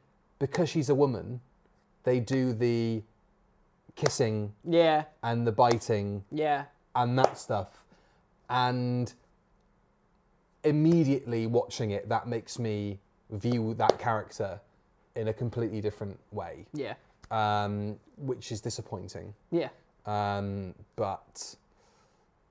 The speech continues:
Speaker 1: y-, yeah, I, I think it's the fact that it happened so early
Speaker 2: And
Speaker 1: on kind of
Speaker 2: and I,
Speaker 1: troubles me.
Speaker 2: and I also think,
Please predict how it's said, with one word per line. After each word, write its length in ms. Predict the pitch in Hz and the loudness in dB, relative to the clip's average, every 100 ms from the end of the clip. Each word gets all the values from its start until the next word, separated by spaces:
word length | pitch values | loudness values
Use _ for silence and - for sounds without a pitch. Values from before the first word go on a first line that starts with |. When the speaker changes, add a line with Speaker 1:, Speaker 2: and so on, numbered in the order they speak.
| _ - _ - | _ -16 _ -20
Speaker 1:
y-, 140 | 110 - | -18 -16
yeah, 200 | 82 - - | -14 -12 -6
I, 200 | 120 117 | -4 0
I 20 | |
think 180 | 117 156 | 0 0
it's 120 | 139 | -2
the 160 | - 139 | -4 4
fact 200 | - 147 | 8 8
that 80 | 135 | 6
it 60 | 120 | 2
happened 300 | 135 139 120 | 0 0 0
so 200 | 135 127 | 4 6
early 220 | 117 117 | 8 8
Speaker 2:
And 80 | 117 | 8
Speaker 1:
on 260 | 110 104 | 6 0
kind 200 | 101 110 | -2 -2
of 100 | 101 - _ - | -2 -4 _ 0
Speaker 2:
and 120 | 202 | 4
I, 20 | |
Speaker 1:
troubles 360 | 113 - 104 214 | 4 2 -2 -2
me. 60 | |
Speaker 2:
and 80 | 208 | 2
I 100 | 214 | 8
also 320 | 208 202 - | 10 10 8
think, 360 | 202 202 180 - | 2 0 0 -6